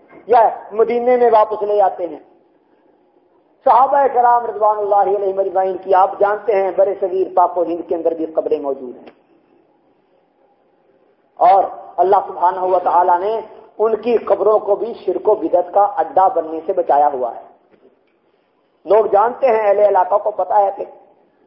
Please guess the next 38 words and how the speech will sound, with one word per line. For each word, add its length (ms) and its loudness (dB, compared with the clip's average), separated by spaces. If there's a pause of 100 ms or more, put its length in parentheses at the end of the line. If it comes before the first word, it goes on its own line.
(100)
یہاں 280 0
پر 160 -2
قبریں، 380 -2
سندھ 220 0
کے 60 0
اندر 200 2
بھی 100 -4
دو 160 -2
تین 260 -6
قبریں 220 -4
موجود 360 -10
ہیں۔ 260 -20 (1700)
یہ 100 0
کس 280 0
چیز 240 2
کے 160 4
غماز 400 0
ہیں؟ 160 -12 (540)
ہمارا 440 4
طریقہ 420 0
کار 320 2
یقیناً 520 0 (1500)
صحیح 160 -2
نہیں 220 -8
ہے۔ 120 -12 (340)
رسول 300 0
اللہ 360 4 (100)
صلی 140 -2
اللہ 400 0
علیہ 180 0
وسلم 240 -4
کا 120 -2
فرمان 360 -4
ہے، 120 -4
آدمی 400 -4
فوت 220 2
ہو 100 -2
گیا، 180 4